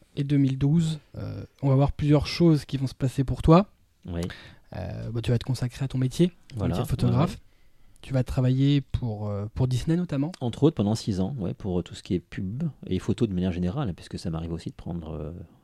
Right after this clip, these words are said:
Speaker 2: les célèbres Mickey et Minnie sur le parc. <laughs> Euh, mais c'est effectivement, c'était mon métier principal, euh, que j'ai plus considéré comme un métier alimentaire qu'autre chose, hein, parce que Disney, c'est pas forcément réputé pour bien payer les gens, hein,
Speaker 1: Mm.
Speaker 2: faut le dire.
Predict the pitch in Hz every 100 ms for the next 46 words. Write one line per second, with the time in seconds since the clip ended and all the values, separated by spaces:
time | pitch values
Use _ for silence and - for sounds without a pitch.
0 | 85 85 85 101 92 92 95 87 90 107
1 | 85 85 87 - 156 156 - - - 135
2 | - 156 185 196 - - - - 95 92
3 | 87 85 85 85 82 82 82 87 101 -
4 | 101 139 120 117 107 101 98 127 - 117
5 | - 110 113 120 131 101 92 90 87 85
6 | 85 85 80 85 82 - 98 101 123 -
7 | - - 104 110 117 95 92 92 - 98
8 | 92 90 - 95 95 - 143 98 95 -
9 | - 85 80 82 - 107 95 90 - 85
10 | 87 87 87 82 85 - 98 - 87 82
11 | 78 85 82 78 101 147 151 127 90 80
12 | 101 160